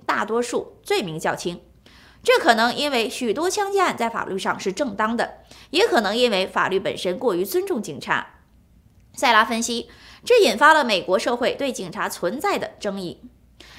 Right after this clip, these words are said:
一些人认为警察是激化种族和社会矛盾的导火索。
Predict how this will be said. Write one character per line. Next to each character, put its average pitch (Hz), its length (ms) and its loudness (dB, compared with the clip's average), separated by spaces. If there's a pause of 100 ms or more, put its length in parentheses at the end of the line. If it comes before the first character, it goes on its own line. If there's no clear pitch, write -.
一 392 120 4
些 403 200 4
人 262 120 2
认 277 160 0
为 190 160 0
警 214 240 -6
察 190 300 0
是 302 180 -4
激 381 220 -2
化 427 180 4
种 - 220 -6
族 165 180 -10
和 185 200 -4
社 233 180 -2
会 214 100 -4
矛 156 220 -6
盾 190 160 -4
的 156 80 -6
导 - 180 -4
火 180 160 -6
索。 - 360 -8